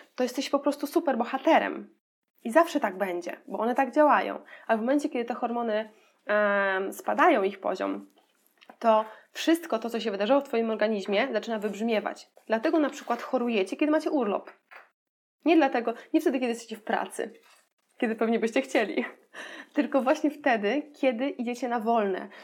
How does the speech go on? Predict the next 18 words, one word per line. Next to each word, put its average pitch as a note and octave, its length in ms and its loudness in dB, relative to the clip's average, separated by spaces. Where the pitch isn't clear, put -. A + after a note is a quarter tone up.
bo A3 60 -4
hormony B3+ 420 0
stresu C4+ 280 -4
wam B3 180 -2
odpuszczają, B3 840 -2
więc B3 380 -2
w A3 40 -10
momencie B3 760 0
tak A3 140 -4
zwanego A3+ 380 -2
luzu, A3+ 600 2
y, A3 40 -2
wszystko D#4 480 -2
to, B3 120 -8
co A#3+ 100 -8
się A3+ 160 -6
wydarzyło, G#3 520 -2
wybrzmiewa. G3 800 -4